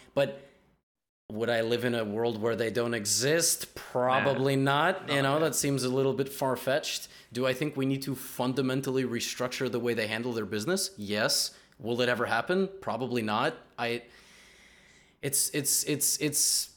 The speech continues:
Speaker 1: a little bit of this and a little bit of that. But the problem is that, you know, stuff like, "Were many parts of the United States built upon racism?" Yeah, a lot. And there's people who are just like,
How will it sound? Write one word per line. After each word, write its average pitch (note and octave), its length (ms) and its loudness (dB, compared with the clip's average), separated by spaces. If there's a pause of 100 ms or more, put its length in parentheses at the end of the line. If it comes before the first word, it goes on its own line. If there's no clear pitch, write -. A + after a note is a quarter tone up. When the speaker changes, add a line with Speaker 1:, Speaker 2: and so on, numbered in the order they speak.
(140)
Speaker 1:
a C#3 60 0
little D#3+ 220 2
bit F3 120 2
of D3 100 2
this D#3 220 2
and D3 80 0
a C3+ 40 2
little D3 200 0
bit D3 120 0
of C#3 40 0
that. D3+ 380 -2
But - 320 -6
the A2+ 160 -8
problem C#3+ 360 0
is C3+ 140 2
that, B2+ 220 0 (760)
you A#2+ 120 2
know, A2+ 100 2
stuff C#3+ 400 0
like, C3 400 0 (920)
"Were B2+ 220 2
many C3 400 2
parts C#3+ 560 0 (120)
of B2 140 0
the A#2+ 80 -2
United A#2+ 420 2
States C3 320 0
built C3 320 0
upon B2 300 -2
racism?" E3 800 0
Yeah, A2+ 420 2 (680)
a B2 60 2
lot. C3+ 500 0 (100)
And D3 140 0
there's D#3+ 160 4
people F3+ 460 0
who D#3+ 100 -2
are D#3+ 80 4
just D3 260 -2
like, D3 360 0